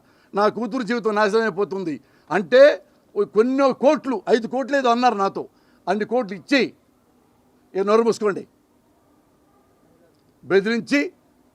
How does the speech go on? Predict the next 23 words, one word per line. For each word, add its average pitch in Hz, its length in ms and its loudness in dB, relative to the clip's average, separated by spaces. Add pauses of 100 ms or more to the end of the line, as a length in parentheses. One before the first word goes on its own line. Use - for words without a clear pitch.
(360)
ఎన్ని 262 180 0
కోట్లో 247 340 -2 (200)
మనకి 226 280 -4
తెలిసింది 277 460 -6
మీకు 269 240 -4
చెప్పుకోవాలి 247 360 -2
కదా 247 80 -2
నేను. 233 260 -6 (1120)
ఆ 214 40 2
చెప్పు, 226 260 -2
అటు 185 120 -6
జరిగితే 233 580 2 (460)
గతి 190 220 0
లేక 240 300 4
ఆ 226 120 8
పిల్ల, 208 440 2 (840)
ఇంత 190 180 -4
పెద్ద 202 320 0
ఆయన, 247 340 4 (720)
ఆయన 226 420 2 (1200)
చాలా 254 420 6 (1900)
పవర్ఫుల్ 262 400 4
మనిషి, 254 460 0